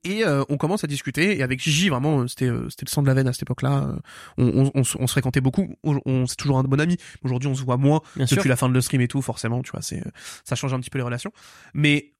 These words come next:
Speaker 1: on avait donc du coup, euh, une amitié qui était assez forte, et en fait, à un moment, on discute, euh, tout simplement. Euh, je me rappelle, on est, euh, on est sur le balcon de notre B and B, euh, à Tachiaigawa, en train de fumer une clope, et, euh, et, et là, il me dit : « Et toi, comment ça va sur Twitch, machin et tout ? T'arrives à t'en sortir ? »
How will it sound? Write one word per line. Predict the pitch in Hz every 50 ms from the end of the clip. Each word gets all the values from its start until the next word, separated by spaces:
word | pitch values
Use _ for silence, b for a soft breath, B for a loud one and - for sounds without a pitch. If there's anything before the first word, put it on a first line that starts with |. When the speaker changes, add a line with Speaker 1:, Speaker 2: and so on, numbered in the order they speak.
| _
Speaker 1:
on | 151 151 147
avait | 143 143 147 190
donc | 190 180 156
du | 143 135 -
coup, | - 202 208
euh, | 202 160 139 135 131 131
une | 139 135
amitié | 139 135 131 - - 147
qui | -
était | - - 131
assez | 131 - - 147
forte, | - - 202 240 - - -
et | 151 165 226
en | 220 143 131
fait, | - 202 220 -
à | 139
un |
moment, | 131 135 131 135 151 226 269 _ _ _ _ _ _ _ _ _ _ _ _ _ _ _ _ _ _ _ _ _ _ -
on | 147 147
discute, | 147 143 - 240 226 -
euh, | 151 135
tout | 127 - -
simplement. | - 151 139 - 143 135 151 175 160 131
Euh, | B B B B B B
je | - -
me | 156
rappelle, | 139 139 143 - 160 175 185 160
on | 131 131
est, | 143 151 143
euh, | 127 120 B B B B B
on | - 143 160
est | 165 165 151
sur | 139 - 143
le | 131 131
balcon | 139 160 180 170 - 220
de | 208 175
notre | 160 147 139
B | 143 160 180 180 175
and | 170
B, | 160 170 190 202 190
euh, | 156 135 127 104
à | 123 139
Tachiaigawa, | - 160 143 - - 175 151 151 147 139 139 170
en | 208
train | 208 - 143
de | 127
fumer | - - 160 160
une | 147 143
clope, | - 151 185 226 - - B B B B B B B B
et, | - - 135 135 131
euh, | 127 123 123 123 127 127 123 117 - - - _ -
et, | - 135 139 139 139 135 131 131 123 107 -
et | 131 147
là, | 180 190
il | 160
me | 147
dit : « | 139 180 180
Et | 151
toi, | - - 214 202
comment | - 175 185 185
ça | - - 143 139
va | 160 170
sur | 170 - - 139 -
Twitch, | - - 170 - -
machin | - 127 - - - 98
et | 80 -
tout ? | - - -
T'arrives | 151 - 143 127 -
à |
t'en | - - 151
sortir ? » | - - - - - - -